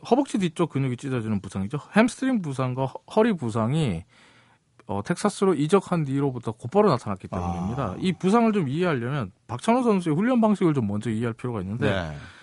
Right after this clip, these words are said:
Speaker 1: 박찬호 선수 허벅지 보셨죠? 뭐 다들 아시겠지만 굉장히
Speaker 2: 네.
Speaker 1: 뭐 정말 말벅지라는
Speaker 2: 음.
Speaker 1: 별명이 붙을 정도로 튼튼합니다. 박찬호 선수는 다저스 시절부터 달리기로 유명했을 만큼 하체 단련을 위해서 누구보다 많이 운동장을 달렸던 선수 중에
Speaker 2: 네.
Speaker 1: 한 명인데요.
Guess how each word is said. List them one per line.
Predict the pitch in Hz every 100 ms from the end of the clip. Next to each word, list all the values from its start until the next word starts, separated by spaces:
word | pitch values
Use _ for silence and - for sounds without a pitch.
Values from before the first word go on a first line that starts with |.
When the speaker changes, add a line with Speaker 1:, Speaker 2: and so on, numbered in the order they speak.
| - -
Speaker 1:
박찬호 | 135 240 262
선수 | 247 226 202
허벅지 | - 254 254 -
보셨죠? | 123 110 107 - 82 80 _ _ _ - -
뭐 | - 120 107
다들 | - 127 185
아시겠지만 | 147 120 107 113 101
굉장히 | - 143 262 269 247 214 208
Speaker 2:
네. | 208 214
Speaker 1:
뭐 | 147 143
정말 | 151 151
말벅지라는 | 98 123 185 214 240 - 185
Speaker 2:
음. | 147
Speaker 1:
별명이 | 127 131 135 127 120
붙을 | 110 - 120
정도로 | 107 113 110 95 - -
튼튼합니다. | 185 175 127 95 95 101 - - - -
박찬호 | 147 151 262
선수는 | 262 240 220
다저스 | 113 160 247 - -
시절부터 | - 175 156 135
달리기로 | 123 104 131 202 208 202
유명했을 | 123 143 147 131 127
만큼 | 117 104 - 160 -
하체 | - 208 233
단련을 | 208 170 160
위해서 | 120 113
누구보다 | 110 147 202 175 165 170
많이 | - 98 143 190
운동장을 | 120 117 127 127
달렸던 | 101 104 101 95
선수 | 101 95
중에 | 110 107
Speaker 2:
네. |
Speaker 1:
한 | 113 107
명인데요. | 92 90 143